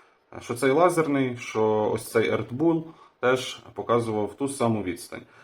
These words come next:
Хоча оцей лазерний, якщо ним пробувати щось виміряти в світ-,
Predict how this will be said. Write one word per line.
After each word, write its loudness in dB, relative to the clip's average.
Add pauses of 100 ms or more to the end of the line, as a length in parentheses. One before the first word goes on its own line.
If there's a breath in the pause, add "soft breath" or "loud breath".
(120 loud breath)
Хоча 0
оцей 2
лазерний, 4
якщо 2
ним 4 (120)
пробувати 2
щось -6
виміряти 0
в -2
світ-, -14